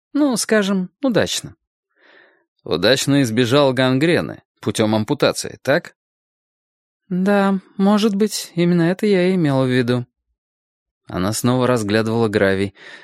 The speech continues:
словно моя метафора заморозила в ней что-то, выявив то, чего она не думала говорить.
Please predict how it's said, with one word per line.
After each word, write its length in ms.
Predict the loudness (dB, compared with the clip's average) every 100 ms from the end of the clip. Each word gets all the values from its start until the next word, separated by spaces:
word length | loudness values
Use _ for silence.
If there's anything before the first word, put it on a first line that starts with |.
| _
словно 440 | -14 -4 0 0 0
моя 220 | 0 0
метафора 500 | -2 -2 -2 0 0
заморозила 560 | 2 2 0 0 0
в 80 | 0
ней 140 | -2 -4
что-то, 600 | -6 -6 -4 -4 -4 -8 _
выявив 460 | -2 0 0 -2 -2
то, 180 | -4 -4
чего 280 | -4 -2
она 160 | 0 0
не 120 | 0
думала 300 | 0 0 -2
говорить. 540 | -2 -2 -2 -4 -10